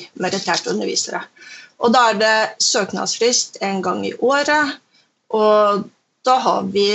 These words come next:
rett og slett, eh, da er det kommisjonsbehandling av, av de, eh, søknadene, og søknadene, de er, eh, ut fra en sånn standard, og det er noen kriterier, og de blir, eh,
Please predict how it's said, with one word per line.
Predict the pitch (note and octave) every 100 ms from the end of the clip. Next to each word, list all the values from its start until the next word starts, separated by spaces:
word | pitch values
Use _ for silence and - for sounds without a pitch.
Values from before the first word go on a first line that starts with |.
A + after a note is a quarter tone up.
| G3+ G3 -
rett | G#3 - B3
og | A#3+
slett, | - F3+ - _ - -
eh, | F#3+ F#3+ - _ _ _
da | - A#3
er |
det | F#3
kommisjonsbehandling | - F#3 G#3 A3 - F#3+ G3 F3+ - F#3+ F#3 F#3 F#3 G3+ A#3 A#3+ -
av, | F3+ F3+ F3+ -
av | F3+ F3 F#3
de, | F#3+ F3+ F3
eh, | C#3+ -
søknadene, | - A#3 A#3 B3 A#3+ A#3+ B3 C4
og | - G#3+
søknadene, | - F#3+ - F#3 F#3 F3+ A#3 C4+ - - _ _
de | G#3+
er, | G#3+ E3+ F3+ F#3
eh, | F#3 F#3 F3+
ut | F3+ -
fra | F3+ F3
en |
sånn | F#3 F3
standard, | - G#3 A#3 A#3 A3+ A3
og | F3 F3+
det | F3
er | - F3 F#3 F3 E3
noen | E3+
kriterier, | E3+ - - F#3 G#3 A3+ C#4 C#4+ - - - - _
og | - G#3 G#3+ A3 G#3+ - _ -
de | G#3 A#3
blir, | A#3 A#3+ A#3+ A#3+
eh, | B3+ A#3+ A#3+ B3